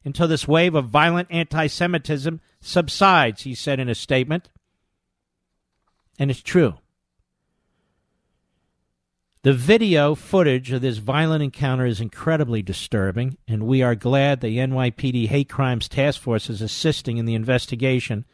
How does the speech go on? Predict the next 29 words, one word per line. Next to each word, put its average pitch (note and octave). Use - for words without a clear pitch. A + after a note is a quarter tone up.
of A#2
this A#2
horrific A#2+
crime, A#2
said G#2+
Evan A#2+
R. B2
Bernstein, A#2
Regional A#2+
Director, A#2
New A2+
Jersey A2
of G2+
the A2
A A2+
D G#2+
L. F2+
But G#2
this E3
is C3+
happening C3
a G#2
lot G#2+
now, C#2+
folks. -
It's -
happening C3+
a A2+
lot. A#2